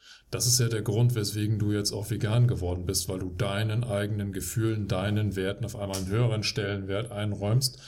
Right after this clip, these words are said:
als den Werten, die von deinem Umfeld auf dich projiziert wurden. Sei es jetzt durch deine Eltern, sei es jetzt durch deine Freunde, durch deine Bekannten, wie auch immer.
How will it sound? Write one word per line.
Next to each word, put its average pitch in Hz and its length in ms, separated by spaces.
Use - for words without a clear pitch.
als - 360
den 113 260
Werten, 104 400
die 101 140
von 104 320
deinem 101 240
Umfeld 123 480
auf 98 240
dich - 480
projiziert 90 600
wurden. 80 280
Sei 85 160
es 90 120
jetzt - 280
durch 90 260
deine 87 480
Eltern, 120 640
sei 92 200
es 95 120
jetzt 87 300
durch 90 160
deine 87 240
Freunde, 101 520
durch 87 180
deine 90 200
Bekannten, 104 460
wie 87 120
auch 90 120
immer. 113 320